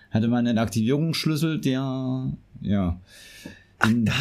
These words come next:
Speaker 2: wolltest du hin. Okay, warte.
Speaker 1: Den, den jeder an-, den jeder andere halt auch hatte.
Speaker 2: Hm?
Speaker 1: Was, äh, ja hochgradig, äh, illegal war, sag ich
Speaker 2: Hm,
Speaker 1: mal.
Speaker 2: hm.
Speaker 1: Ne, also von dem ganzen Klatteratsch weg nur noch, äh, gekaufte Sachen macht wirklich mehr Sinn.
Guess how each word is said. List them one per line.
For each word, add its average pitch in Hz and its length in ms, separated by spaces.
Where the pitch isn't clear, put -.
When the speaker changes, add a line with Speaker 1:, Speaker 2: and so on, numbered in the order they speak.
Speaker 2:
wolltest 143 340
du 143 100
hin. 127 720
Okay, 127 340
warte. 123 340
Speaker 1:
Den, 117 280
den 120 160
jeder 135 240
an-, 120 200
den 120 100
jeder 147 200
andere 131 260
halt - 120
auch 131 280
hatte. 135 380
Speaker 2:
Hm? 127 300
Speaker 1:
Was, - 360
äh, 92 220
ja 95 200
hochgradig, 107 800
äh, 92 400
illegal 95 580
war, 104 160
sag 110 220
ich 117 60
Speaker 2:
Hm, 113 60
Speaker 1:
mal. 135 220
Speaker 2:
hm. 113 200
Speaker 1:
Ne, 110 200
also 101 220
von 120 100
dem 127 120
ganzen 123 280
Klatteratsch 113 520
weg 117 260
nur 117 140
noch, 113 300
äh, 107 440
gekaufte 113 580
Sachen 107 380
macht 101 220
wirklich 95 240
mehr 90 160
Sinn. 92 300